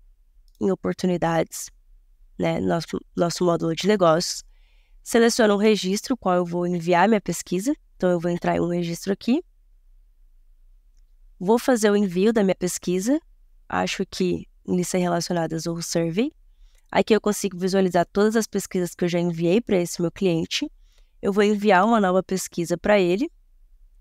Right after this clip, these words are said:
Vou selecionar o departamento lá do Zoho Survey, selecionar a pesquisa, vou inserir.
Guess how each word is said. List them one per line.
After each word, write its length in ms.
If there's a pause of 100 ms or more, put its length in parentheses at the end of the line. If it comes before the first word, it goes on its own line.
(680)
Vou 160
selecionar 500
o 40
departamento 640
lá 100
do 100
Zoho 220
Survey, 500 (460)
selecionar 480
a 60
pesquisa, 680 (1500)
vou 240
inserir. 560